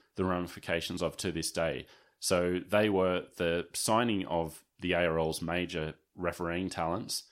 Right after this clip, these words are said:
which would go on to destabilise the competition for the next year. And more importantly was the signing of the English, New Zealand and eventually the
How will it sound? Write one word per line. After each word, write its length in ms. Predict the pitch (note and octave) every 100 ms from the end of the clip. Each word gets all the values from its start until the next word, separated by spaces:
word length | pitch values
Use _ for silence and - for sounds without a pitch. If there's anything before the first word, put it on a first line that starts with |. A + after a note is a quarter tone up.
| _ -
which 200 | E2+ F2
would 120 | D#2
go 160 | F2+
on 80 | E2+
to 100 | E2
destabilise 800 | D#2+ F2 E2 F2+ E2 E2 D#2+ D#2+
the 80 | D#2
competition 600 | - E2 - F2+ E2 F2+
for 120 | -
the 100 | D#2+
next 380 | D#2 D2+ - - _ -
year. 320 | E2 D#2+ A#2+ - _ -
And 240 | G#2+ G#2 G#2+
more 200 | B2+ A2+
importantly 680 | F2+ G2+ G2 F2+ F2 E2+ E2+
was 460 | F2 F2 D#2+ -
the 100 | -
signing 520 | F#2 - F2 F2 F2 -
of 260 | E2+ -
the 260 | E2+ E2 -
English, 580 | F2+ E2+ E2+ - - -
New 180 | F2+ F2
Zealand 380 | E2+ E2 E2 -
and 140 | F2
eventually 640 | D#2+ F2 - E2 D#2 D#2 D2+ _
the 220 | E2 D#2+